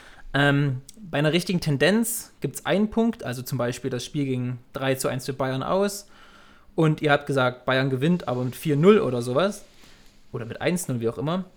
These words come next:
Dann habt ihr recht, dass Bayern gewinnt, aber weder Differenz noch Ergebnis ist richtig, deswegen gibt's bei richtiger Tendenz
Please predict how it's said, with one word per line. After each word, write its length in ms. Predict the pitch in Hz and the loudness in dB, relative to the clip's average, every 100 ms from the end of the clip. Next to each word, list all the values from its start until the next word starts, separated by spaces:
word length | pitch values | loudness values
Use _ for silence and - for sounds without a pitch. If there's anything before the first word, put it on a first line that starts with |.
| - | -6
Dann 120 | 127 | -2
habt 160 | 151 135 | -2 0
ihr 100 | 131 | 0
recht, 120 | 151 | -2
dass 120 | 143 | -4
Bayern 320 | - 131 131 | 0 2 2
gewinnt, 420 | 127 123 107 117 - | 0 0 0 -2 -4
aber 420 | 135 139 139 139 - | 0 4 4 2 -6
weder 180 | 143 143 | -4 -4
Differenz 640 | - 202 - 151 160 165 - | 0 0 0 -2 -2 -2 -2
noch 140 | 147 | -4
Ergebnis 400 | - 131 143 139 | -4 -4 -2 -2
ist 120 | 123 | -4
richtig, 240 | 175 - 151 | -6 -6 -6
deswegen 240 | 135 135 | -4 -4
gibt's 140 | 127 - | -6 -6
bei 200 | 131 127 | -6 -4
richtiger 460 | 143 - 135 123 | -6 -6 -4 -4
Tendenz 640 | - 165 165 160 156 - | -2 0 2 0 -2 -6